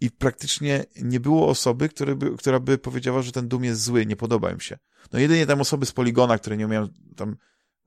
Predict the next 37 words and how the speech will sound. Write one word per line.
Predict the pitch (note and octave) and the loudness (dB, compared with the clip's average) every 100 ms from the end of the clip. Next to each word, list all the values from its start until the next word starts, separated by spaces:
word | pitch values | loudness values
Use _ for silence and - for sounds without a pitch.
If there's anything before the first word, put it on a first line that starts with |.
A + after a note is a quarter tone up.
| - | -20
s-, | - - - | -16 -12 -8
sterować, | - - B2 A2+ G#2 F#2 | -6 2 6 6 6 2
nie, | G#2+ G2 | -2 -4
w | |
F | G#2 - | -6 -2
P | G#2 | 0
S-ach, | G2+ F2 D#2+ | 0 -4 -8
no, | - | -10
nie | G#2 | -8
mogłyby | G#2 G#2 G2+ | -6 -8 -8
się | - | -6
rozczarować. | G2 - G#2+ G2 G#2+ - _ _ _ _ _ _ _ - | -6 -4 -4 0 0 -2 _ _ _ _ _ _ _ -18
Ale | - A#2 B2 - - - _ _ _ _ _ _ B2+ | 0 4 4 0 -18 -20 _ _ _ _ _ _ 0
generalnie | C3 B2 A2+ C3 | 4 6 6 4
Doom | B2+ B2 B2+ - _ _ _ _ - | 2 2 2 -2 _ _ _ _ -12
dwa | F2+ A#2+ | -4 0
tysiące | - C3 | 0 -2
szesnaście | A#2+ - G#2 - B2+ | -6 -2 -2 -2 -2
był | B2 B2+ | 0 0
grą, | A#2+ A#2+ A#2+ C3+ - _ _ _ _ _ _ _ _ _ _ _ _ _ _ | 0 0 2 0 -8 _ _ _ _ _ _ _ _ _ _ _ _ _ _
no, | A2 A#2+ | 0 2
bardzo | B2+ E3+ - A#2 | 4 4 4 2
dobrą, | G#2+ - - G#2+ G#2+ | 2 2 -8 -10 -8
pod | A#2+ A2+ | -6 2
wieloma | D3+ D3+ A#2+ | 4 4 0
względami | A2 G2+ G2 F#2+ B2+ | 0 -2 0 -2 -4
i, | - B2 A#2+ - A#2 | -4 -6 -6 -4 -4
i, | A#2 - | -4 -4
e, | G2 G2 G#2+ G2 G#2 G2+ G2 - - | -2 -2 -4 -10 -12 -16 -16 -18 -4
ta | A2 | -4
poprzeczka | A2 A2 A#2+ - A#2+ | -2 -6 -6 -4 2
była | A#2+ | 2
wyso-, | A2+ - A#2 A2+ | 2 -4 -4 -6
wysoko | A2+ - A#2+ | -8 -8 -6
po, | A#2 - | -6 -8
po, | A#2+ | -2
e, | A2 | -2